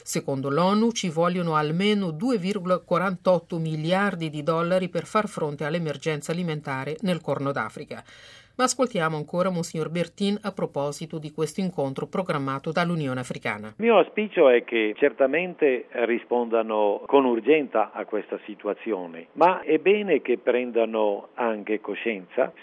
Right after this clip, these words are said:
Speaker 2: sia, diciamo, a livello dell'Unione Africana, ma sia anche al resto della comunità internazionale, che prendano coscienza, eh, di questa situazione drammatica,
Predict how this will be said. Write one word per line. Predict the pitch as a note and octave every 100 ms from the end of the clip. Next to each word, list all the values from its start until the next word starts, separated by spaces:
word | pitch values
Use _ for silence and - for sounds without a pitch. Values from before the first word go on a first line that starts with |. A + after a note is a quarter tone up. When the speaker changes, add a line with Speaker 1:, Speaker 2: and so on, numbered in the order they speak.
| -
Speaker 2:
sia, | C#3 F#3 E3+ A2+ G#2+ G#2+
diciamo, | G#2+ G2+ G#2+ A2 G#2+
a | G#2+
livello | G#2 G2+ A2+ A2
dell'Unione | G2+ G2+ G#2+ G#2+
Africana, | G2 - G2 G2 F2+ F#2 A2+ -
ma | A#2+ B2
sia | - F#3 D3
anche | A#2+ B2+ B2
al |
resto | A2 C3+ A#2 A#2+ A2
della | G#2+ G#2
comunità | A2 A2 G#2+ B2+
internazionale, | A#2+ A2 G#2+ G#2 D3+ C#3+ G2 F#2+ - -
che | C3+
prendano | - G#3 E3 C3 -
coscienza, | - A#2+ - B2+ A2 - D#3+ -
eh, | - A#2+
di | A2 A#2+
questa | C#3 C3 A2+
situazione | B2+ B2 B2 C#3 C3+
drammatica, | A2 A2+ A2+ A2 G2 - G#2 D3+